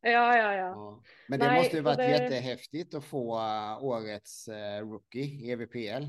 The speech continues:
Speaker 2: Måste känts fantastiskt.
Speaker 1: Ja, det, det var, det var det. Eh, och jag tror, om jag inte husker helt fel, så var den, den prisen var väl ganska ny.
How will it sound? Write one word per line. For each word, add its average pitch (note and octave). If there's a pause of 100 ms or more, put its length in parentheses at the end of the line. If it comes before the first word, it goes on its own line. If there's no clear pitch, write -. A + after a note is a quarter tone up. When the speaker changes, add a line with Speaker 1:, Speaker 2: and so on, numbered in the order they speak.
(260)
Speaker 2:
Måste A#2+
känts A#2
fantastiskt. A#2+ (380)
Speaker 1:
Ja, C4
det, B3
det A#3
var, F#3
det G3+
var F3+
det. F3 (220)
Eh, G3
och G3
jag G3+
tror, G#3 (300)
om A3+
jag B3
inte B3
husker A#3+
helt G#3+
fel, A#3
så A#3
var A3+
den, G#3
den G#3
prisen G3
var F3+
väl G#3
ganska G3
ny. G#3